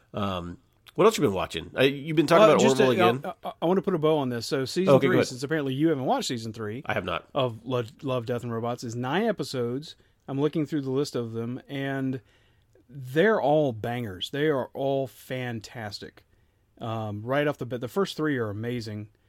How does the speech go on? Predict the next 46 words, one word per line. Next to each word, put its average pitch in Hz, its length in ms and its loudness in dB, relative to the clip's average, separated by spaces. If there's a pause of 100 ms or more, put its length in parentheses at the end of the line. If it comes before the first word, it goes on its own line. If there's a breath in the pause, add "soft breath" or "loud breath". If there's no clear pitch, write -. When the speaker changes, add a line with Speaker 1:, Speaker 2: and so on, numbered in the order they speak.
(320)
Speaker 2:
and 123 180 -4
then 120 440 -2
probably 240 400 2
the, 123 480 0 (540)
the, 123 600 -2
uh, 117 280 -4
s-, - 440 -8 (240)
definitely 131 440 -2
the 127 160 -6
strangest 165 480 2
one 180 140 2
is 143 120 -2
the 127 60 0
very 123 200 -2
last 120 280 -2
episode. 190 200 -8
I'm 170 80 -2
not 175 80 0
gonna 165 120 -2
say 143 100 -2
anything 131 180 0
about 131 220 0
it, 117 80 -4
but 104 160 -6 (1500 soft breath)
yeah, 185 380 6
that's, 214 360 -2
that's, - 460 -4
that's 262 300 -6
out 311 180 -6
there. - 220 -8 (600)
Speaker 1:
What, 160 200 8
Speaker 2:
That's 160 280 10
Speaker 1:
um, - 20 2
Speaker 2:
really 117 160 -2
Speaker 1:
what, 151 120 6
Speaker 2:
out - 40 2
there. 165 120 4
Speaker 1:
what, - 60 2
what 202 120 4
is 262 100 2
the 220 80 4
name 139 220 4
of 117 60 2
the 104 60 -6
first - 300 -6
one? 71 220 -14